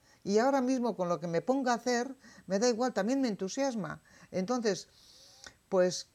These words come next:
de todo he aprendido y he aprendido mucho, de verdad, y he cometido errores tantísimos que cuando miro para atrás a veces digo, "Anda que, anda que", pero supongo que si aquello me sirvió para aprender, pues,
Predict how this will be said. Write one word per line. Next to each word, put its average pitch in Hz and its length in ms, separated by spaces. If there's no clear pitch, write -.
de 175 220
todo 320 320
he 220 100
aprendido 170 460
y 208 140
he - 20
aprendido 226 460
mucho, 180 360
de 151 100
verdad, 165 380
y 170 200
he 214 80
cometido 202 420
errores 170 400
tantísimos 202 800
que 147 300
cuando 143 300
miro 190 200
para 165 120
atrás 165 220
a 160 40
veces 151 260
digo, 143 200
"Anda 180 280
que, 139 320
anda 202 360
que", 147 200
pero 151 200
supongo 185 440
que 170 140
si 147 100
aquello 175 280
me 147 100
sirvió 151 320
para 160 160
aprender, 147 500
pues, 135 560